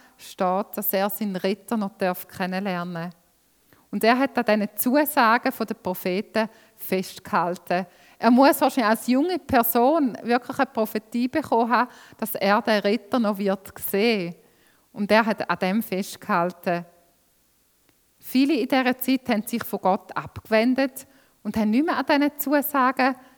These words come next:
festgehalten. Es ist anzunehmen, eben, dass er ein alter Mann war,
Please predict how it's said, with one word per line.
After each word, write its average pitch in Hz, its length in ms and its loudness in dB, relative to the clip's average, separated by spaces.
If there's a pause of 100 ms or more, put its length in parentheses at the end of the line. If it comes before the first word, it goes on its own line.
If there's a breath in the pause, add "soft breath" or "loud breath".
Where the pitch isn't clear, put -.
(140)
festgehalten. 180 1120 0 (1080)
Es 240 200 -2
ist - 220 -6
anzunehmen, 240 720 2
eben, 269 140 -2
dass - 220 -6
er 190 120 -4
ein 180 120 -8
alter 190 420 -2
Mann 240 240 0
war, 240 380 -6